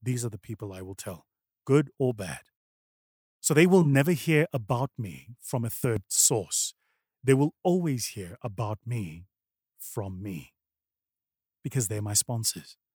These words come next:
They're the people that protect me when I'm not in the room. So, friends, family, today's podcast really is a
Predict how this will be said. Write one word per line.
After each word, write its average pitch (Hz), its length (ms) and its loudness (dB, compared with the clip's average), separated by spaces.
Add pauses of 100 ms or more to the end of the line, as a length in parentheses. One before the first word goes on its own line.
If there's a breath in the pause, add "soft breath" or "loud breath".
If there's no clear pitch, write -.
(760)
They're 123 180 4
the 139 80 4
people 123 380 -4
that 95 200 -16
protect - 460 -8
me 101 100 -14
when 92 160 -14
I'm 92 240 -12
not 107 340 -10 (300)
in 95 220 -8
the 92 120 -10
room. 90 280 -12 (1500)
So, 95 380 -6 (1000)
friends, - 520 -4 (920)
family, 92 480 -10 (1160)
today's 160 360 4
podcast 120 560 -4
really 139 380 2
is 110 100 -2
a 95 120 -8